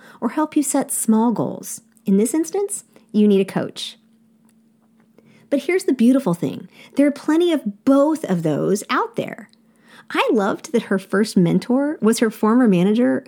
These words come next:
who didn't agree to be a mentor. <laughs> I'm also very glad that she pointed out that you can find coaches or mentors out there who are a little of both. I think you'll find even more of those today than you would have six months ago.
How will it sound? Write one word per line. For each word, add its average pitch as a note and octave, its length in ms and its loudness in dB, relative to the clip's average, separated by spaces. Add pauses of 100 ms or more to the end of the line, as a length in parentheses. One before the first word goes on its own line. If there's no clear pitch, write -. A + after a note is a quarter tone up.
who A#3 120 2
didn't A3+ 420 2
agree G3 420 2
to F#3+ 120 -4
be F3 380 2
a F3+ 60 -4
mentor. E3+ 640 2
<laughs> - 60 -20 (1080)
I'm B3+ 140 4
also F4+ 320 2
very A3+ 320 4
glad D#3+ 260 2
that E3 120 -2
she F#3+ 120 2
pointed F#3 340 2
out D#3+ 180 0
that - 120 0
you G#3+ 100 2
can B3+ 140 4
find A#3+ 280 2
coaches G#3 520 0
or C#4+ 220 2
mentors F#3+ 580 2
out F3 220 -6
there C#4 280 -2
who B3+ 220 0
are A3+ 280 0
a - 80 -2
little F#3 240 2
of D#3 100 -4
both. - 420 -4
I F#3+ 60 -8
think B3 140 2
you'll D4 100 0
find A3+ 240 2
even F#3+ 240 4
more E3+ 240 2
of E3+ 100 -2
those D#3+ 200 0
today E3 420 0
than F#3 180 2
you E3+ 100 2
would E3+ 120 0
have D#3+ 240 -6
six - 280 -6
months C#3+ 240 -8
ago. - 300 -12